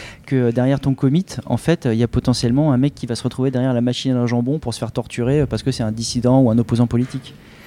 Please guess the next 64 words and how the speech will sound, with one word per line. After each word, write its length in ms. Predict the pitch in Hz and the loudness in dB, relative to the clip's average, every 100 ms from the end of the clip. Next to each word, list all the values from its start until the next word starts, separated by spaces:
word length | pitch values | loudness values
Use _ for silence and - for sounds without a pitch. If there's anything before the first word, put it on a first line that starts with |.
| - - - - | -20 -20 -16 -6
Et, 200 | 107 104 | -2 0
euh, 340 | 104 101 107 104 | 0 0 0 0
oui, 140 | 175 | 0
effectivement, 440 | 120 107 131 160 | -2 -4 0 0
c'est, 180 | 143 113 | 0 -2
euh, 140 | 104 104 | 0 -2
est-ce 100 | - | -2
que 80 | |
tu 160 | 120 123 | -2 2
as 40 | |
une 160 | 120 120 | 2 2
âme 180 | 127 120 | 2 0
ou 80 | 107 | 0
pas ? 320 | 127 147 151 | 0 0 -2
Est-ce 100 | 120 | -4
que 60 | |
tu 100 | 117 | -2
as 20 | 107 | -2
envie 120 | 120 | -2
de 80 | 113 | -2
développer 320 | 110 113 127 | 0 2 0
ce 100 | 117 | 2
genre 160 | 113 | 0
d'outils ? 480 | 107 110 - 143 151 | 0 -4 -4 -2 0
Euh... 220 | 110 101 101 - - - - - - - - - - - | 0 0 -4 -12 -20 -20 -20 -18 -18 -20 -20 -20 -20 -4
Il 40 | |
y 20 | 113 | -2
a 20 | |
aussi 140 | 110 | -2
cette 140 | 131 - | -4 -2
question 260 | 123 - | 0 2
à 20 | |
se 60 | 117 | 0
poser, 160 | 156 156 | 2 2
mais 120 | 139 | 4
bon, 120 | 139 | 2
tu 120 | 139 | 0
trouveras 220 | 135 120 127 | -4 -2 -2
toujours 200 | - 151 | 0 2
des, 220 | 135 127 | 4 4
euh, 100 | 120 | 4
même 140 | 135 | 2
si 80 | - | 0
tu 100 | - | -4
refuses, 240 | 117 165 | 0 0
tu 140 | 170 - | -2 -4
trouveras 180 | 110 107 | -2 -2
toujours 220 | - 131 | -2 2
des 120 | 123 | 2
gars 200 | 120 135 | 4 0
qui 120 | - | -2
sont, 140 | - 110 | -4 -4
enfin 220 | - 101 | -2 -4
des 100 | 92 | -4
gars 140 | 101 | -6
ou 60 | 98 | -4
des 100 | 95 | -2
nanas 240 | 113 147 | 2 2
qui 100 | 139 | 0
sont 100 | - | -4
prêts 160 | 107 117 | -2 0
à 60 | |
le 60 | 95 | 0
faire. 320 | - 143 165 | 0 2 2